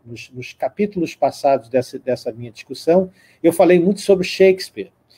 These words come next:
e falei muito sobre a desconstrução do espetáculo em Shakespeare, que pode parecer estranho, porque, na verdade, o que acontece em Shakespeare parece ser a construção de um modelo de espetáculo. Sim, essa construção, na verdade,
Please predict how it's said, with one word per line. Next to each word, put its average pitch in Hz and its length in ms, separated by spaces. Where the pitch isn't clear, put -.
e 147 80
falei 175 280
muito 180 220
sobre 185 500
a 165 140
desconstrução - 800
do 127 60
espetáculo 165 600
em 160 40
Shakespeare, 147 680
que - 140
pode 147 240
parecer 156 340
estranho, 156 500
porque, - 200
na 131 100
verdade, 143 480
o 156 80
que 185 120
acontece 156 580
em 151 40
Shakespeare 160 540
parece 165 540
ser 180 520
a 151 80
construção 185 680
de 185 100
um 196 40
modelo 165 460
de 131 80
espetáculo. - 560
Sim, 135 320
essa 175 320
construção, 143 560
na 180 120
verdade, 151 520